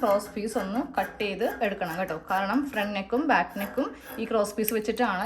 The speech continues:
ചെയ്യുന്നത്. അതുപോലെ തന്നെ, ആ, സ്ലീവിൻ്റെ ആ ഭാഗവും ക്രോസ് പീസ് വെച്ചിട്ടാണ് ചെയ്യാൻ പോകുന്നത്.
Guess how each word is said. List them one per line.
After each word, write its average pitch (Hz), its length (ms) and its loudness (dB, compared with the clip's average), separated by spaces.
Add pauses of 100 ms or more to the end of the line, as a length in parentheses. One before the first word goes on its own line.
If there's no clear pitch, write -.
(120)
ചെയ്യുന്നത്. 185 420 0 (160)
അതുപോലെ 202 420 0
തന്നെ, 190 220 0 (440)
ആ, - 20 0 (240)
സ്ലീവിൻ്റെ 247 520 8
ആ 226 120 8
ഭാഗവും 202 400 6 (140)
ക്രോസ് 190 280 0
പീസ് 214 280 -6
വെച്ചിട്ടാണ് 214 580 4 (180)
ചെയ്യാൻ 196 340 2
പോകുന്നത്. 175 280 -4